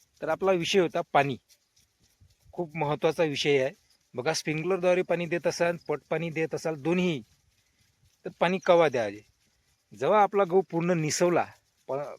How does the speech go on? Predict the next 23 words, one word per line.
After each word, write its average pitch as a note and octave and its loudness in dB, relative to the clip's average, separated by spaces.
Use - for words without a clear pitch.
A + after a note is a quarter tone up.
पन्नास, D3+ 0
पंचावन्न, C#3+ -2
साठ C#3 0
दिवसात C3 -6
आपला B2+ -4
गहू B2+ -4
पूर्ण C#3+ -4
निसून G#3 0
येतो. A2+ -8
कमी E3+ -2
जास्त E3+ 0
व्हरायटी D3+ -2
आहे, D3+ -2
लॉ-, C#3+ -4
म्हणजे C#3 -6
लाँग C#3 -2
पिरियडची C#3 -6
व्हरायटी C3 -2
आहे, B2+ -6
कमी C3+ -8
दिवसाची C3+ -2
व्हरायटी C#3 2
आहे, C#3+ -4